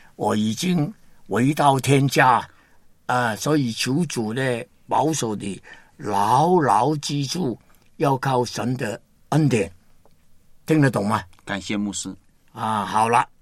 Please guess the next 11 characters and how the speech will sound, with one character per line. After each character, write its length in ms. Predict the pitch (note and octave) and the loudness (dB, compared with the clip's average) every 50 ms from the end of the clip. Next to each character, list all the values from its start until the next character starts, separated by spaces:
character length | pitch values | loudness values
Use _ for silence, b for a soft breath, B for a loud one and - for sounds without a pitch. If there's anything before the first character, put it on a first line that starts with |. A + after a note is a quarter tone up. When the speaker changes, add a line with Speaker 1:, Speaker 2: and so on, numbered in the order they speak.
| - - _ _ _ _ | -20 -20 _ _ _ _
Speaker 1:
你 240 | - E3 - B2+ A#2+ | -20 -12 -8 -6 -2
要 180 | B2+ C#3+ C#3+ C3 | 0 0 0 0
在 240 | - E3 D3 C3 A#2+ | 2 2 2 2 0
基 440 | - - - - G#3 G#3 G#3+ A3 G3+ | -4 -8 -6 -4 -2 -2 0 0 0
督 200 | F3+ G#3 G#3 - | 0 -2 -2 4
耶 140 | F3 F3+ F3+ | 4 4 4
稣 260 | C#3+ - F3 E3 E3 | 4 2 -2 -4 -4
的 240 | D#3 D3 B2 A#2+ b b b b b b b b b | -2 -2 -4 -4 b b b b b b b b b
恩 380 | G3 G#3 G#3 F#3+ F#3+ F#3+ F3+ | 4 6 6 6 4 4 2
典 320 | D3 C#3 A#2+ G#2+ G#2 A2+ A2+ | 2 0 -2 -2 -4 -6 -4
上 340 | - D#3+ D#3+ D3 C3+ C3 | 0 2 2 2 2 -2